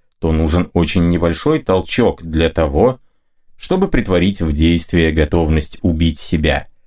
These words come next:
скрытую в человеке рассматриваемого морального склада. Для этого достаточно простого примера.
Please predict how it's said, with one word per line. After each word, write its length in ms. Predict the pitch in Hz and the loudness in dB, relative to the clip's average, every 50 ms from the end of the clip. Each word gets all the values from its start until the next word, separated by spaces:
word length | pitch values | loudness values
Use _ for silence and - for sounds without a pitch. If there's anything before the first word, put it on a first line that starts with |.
| _ _ _ | _ _ _
скрытую 520 | - - - 95 92 82 78 - 82 78 | -12 -8 -4 -2 -2 -2 0 0 -2 -2
в 60 | 73 - | -2 -4
человеке 640 | - - 80 78 76 87 110 - - 107 90 - - _ _ _ _ _ | -2 0 0 2 2 2 0 0 -2 -2 -4 -4 -8 _ _ _ _ _
рассматриваемого 1200 | - 85 85 80 - - - - 80 85 92 - - 95 85 87 90 87 87 82 80 87 78 - - - - - - | -4 -2 -2 -2 -4 -6 -4 -2 0 0 0 0 0 0 0 2 2 2 0 0 0 0 -2 -2 -6 -16 -16 -8 -4
морального 500 | 85 82 80 78 78 78 76 73 73 78 | -2 0 0 0 0 0 0 0 0 -2
склада. 600 | - - - 95 85 76 71 67 67 71 76 - - - _ _ _ _ _ _ _ _ _ _ - | -4 -4 -2 0 0 2 2 0 -2 -4 -6 -10 -18 -20 _ _ _ _ _ _ _ _ _ _ -6
Для 260 | 87 78 82 82 82 | -2 0 2 2 4
этого 280 | 87 95 - 87 73 | 2 2 0 0 0
достаточно 680 | 76 80 82 80 - - - 85 - - - - - 78 | 0 0 0 -2 -2 -4 -4 -4 -2 -4 -4 -4 -2 0
простого 480 | - 90 78 - - - 92 87 82 71 | 0 0 0 -2 -2 -2 0 0 0 2
примера. 540 | - 113 113 120 113 98 73 - - - | 2 2 4 4 2 2 0 -2 -6 -12